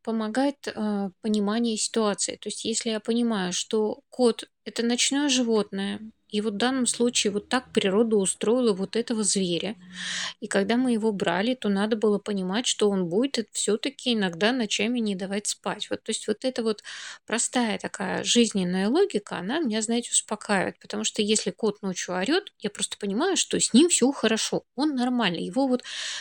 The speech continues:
как бы, ну, понимаете, если я буду орать на него в ответ или ругаться, или еще что-то, он так устроен, у него такова природа, вот он кот, он по ночам бодрствует.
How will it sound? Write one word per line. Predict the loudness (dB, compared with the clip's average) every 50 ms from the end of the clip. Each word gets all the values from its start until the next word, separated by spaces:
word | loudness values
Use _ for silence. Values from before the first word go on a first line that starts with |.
| -10 -8
как | -8 -6 -4
бы, | 0 0 0 0 -2 -6 -12 -14 _ _ _ _ _ _ _ _
ну, | -2 0 0 2 0 0 -2 -4 -8 -10
понимаете, | -6 -4 -2 -2 -2 0 0 2
если | 2 2 2
я | 2
буду | 2 4 4 4
орать | 4 2 2 2
на | 4 4
него | 4 4 4 4
в | 4 2
ответ | 0 0 -2 -2 0 2 4 4 4 2 0 -2
или | -2 0 0 0
ругаться, | -2 -2 -4 -4 -4 -4 -4 -4 -2 -2 -2 -2 -2
или | -2 -2 -2
еще | -4 -2 -4 -2 -2
что-то, | -2 -2 -2 -2 -2 -2 -4 -8 -8 -10 -10 -12 -12 -12 _
он | -2 0 2 2 2 2
так | 2 2 2 2 0
устроен, | 0 0 0 -2 0 2 2 2 2 0 0
у |
него | -2 -2 0 0 -2 -2
такова | -2 -4 -4 -4 -2 0 0 -2
природа, | -2 -2 -4 -2 -2 0 0 2 2 2 2 0 -2 -6
вот | -8 -8 -6 -2
он | 0 2 2 0 0
кот, | -2 0 4 6 6 6 6 4 0 -8 _ _ _ _ _ _ -2
он | 0 0 2 0
по | 0 -2 -2
ночам | -2 -2 -2 -4 -2 -2 -2 -2 -2 -2 -2
бодрствует. | 0 2 4 4 2 2 -2 -4 -4 -4 -4 -6 -6 -8